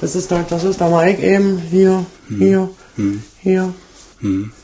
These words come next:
Speaker 1: Das ist seine Lebenspartnerin, also die Bianca, die Mutter von die Kinder, von die drei, ne?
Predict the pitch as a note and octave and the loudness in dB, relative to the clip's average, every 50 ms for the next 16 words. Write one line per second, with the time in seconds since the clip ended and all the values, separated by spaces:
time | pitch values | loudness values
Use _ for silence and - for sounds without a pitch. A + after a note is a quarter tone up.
0 | - _ _ _ _ _ D#3+ E3 - E3 D3+ - F3 E3+ E3+ E3+ E3+ E3+ F3 F3+ | -20 _ _ _ _ _ -10 -8 -8 -10 -6 -2 -2 0 0 2 2 0 0 0
1 | F#3 F3+ - - - F#3+ F3+ F3+ - F#3 F3+ E3 F3+ F3+ F3+ E3 D#3+ D#3 F3 D#3 | -2 -2 -4 -4 -4 -4 -4 -2 -2 -4 -2 -2 -2 -2 -2 -2 -4 -4 -4 -4
2 | E3+ D3+ D#3+ D#3+ D#3 E3+ F#3 F3 E3 D#3+ E3+ F#3 F3+ F#3+ F3+ F3+ F3+ F3 D#3+ D3+ | -4 -4 -2 0 0 0 0 0 2 2 2 2 2 0 -2 0 -2 -2 -2 -4
3 | - - G3 F#3+ G3+ G3+ G3 E3+ F3+ F3+ F3 E3+ F#3 F3+ F3 D#3+ E3+ F3+ F3+ F3+ | -2 0 0 2 2 0 -2 0 -2 -2 -2 -2 -4 -6 -6 -6 -4 -2 -2 0
4 | F#3 F3+ F3 E3 E3+ F#3+ | -2 -2 -2 -2 -4 -4